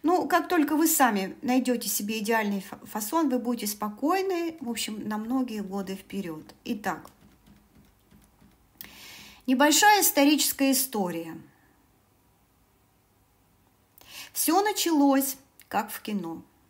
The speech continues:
Представляете, девочки, в тысяча восемьсот пятьдесят третьем году, а, в С Ш А коммерсант Оскар Леви Стросс продавал рабочие комбинезоны из толстой синей ткани, деним, ковбоям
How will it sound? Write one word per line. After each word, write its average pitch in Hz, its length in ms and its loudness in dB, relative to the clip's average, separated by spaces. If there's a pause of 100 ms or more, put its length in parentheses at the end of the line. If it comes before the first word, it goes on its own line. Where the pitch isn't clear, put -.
(680)
Представляете, 285 560 0
девочки, 202 420 -6
в - 220 -16
тысяча 320 380 4
восемьсот 277 600 2
пятьдесят 233 300 -4
третьем 220 360 -6
году, 196 380 -8
а, - 160 -14 (640)
в - 80 -14
С - 160 -4
Ш 254 220 -2
А 170 240 -2 (140)
коммерсант 254 720 0 (580)
Оскар 294 380 2
Леви 240 360 2
Стросс 302 560 0
продавал 240 500 2
рабочие 240 520 0
комбинезоны 202 760 0
из 196 120 0
толстой 220 420 -6
синей 185 360 -4
ткани, 165 420 -10
деним, 175 600 -4 (580)
ковбоям 202 720 -2